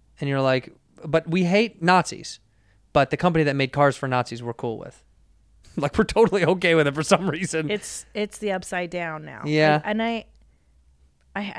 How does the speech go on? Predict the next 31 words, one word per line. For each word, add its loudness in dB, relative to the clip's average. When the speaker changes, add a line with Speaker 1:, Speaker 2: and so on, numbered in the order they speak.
Speaker 2:
I -4
hate -4
sounding -6
like -8
an -6
oldie. -10
Speaker 1:
Yeah. -2
Speaker 2:
But -8
I, -8
uh, -10
so -10
I -2
studied -6
philosophy -8
in -8
college. -10
And -2
at -4
the -4
very -2
end -2
of -10
my -6
philosophy -4
education, -10
we -8
read -6
postmodern, -12
uh, -14
philosophy. -14
Speaker 1:
Sure. -6